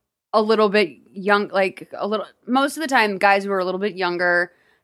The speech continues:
have a strange fucking relationship with porn, especially guys now. Like, your average guy has such a fucking strange relationship with porn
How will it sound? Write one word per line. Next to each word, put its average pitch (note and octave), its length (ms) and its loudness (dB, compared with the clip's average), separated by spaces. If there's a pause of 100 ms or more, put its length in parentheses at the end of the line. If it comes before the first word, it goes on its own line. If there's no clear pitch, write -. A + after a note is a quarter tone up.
have F#3+ 180 2
a F#3 40 -6
strange F#3+ 760 -2
fucking A3 360 0
relationship G#3 640 -2
with G#3 160 -6
porn, F3 400 0
especially B3 380 -4
guys B3 300 2
now. F#3 360 4
Like, F3 360 0 (260)
your B3 180 4
average C4+ 440 2
guy G3 260 4
has F#3+ 180 -4
such G3+ 200 -8
a G3+ 40 -8
fucking F#3 360 -2
strange F#3+ 500 0
relationship A3 720 0
with G3 160 -2
porn E3 500 -2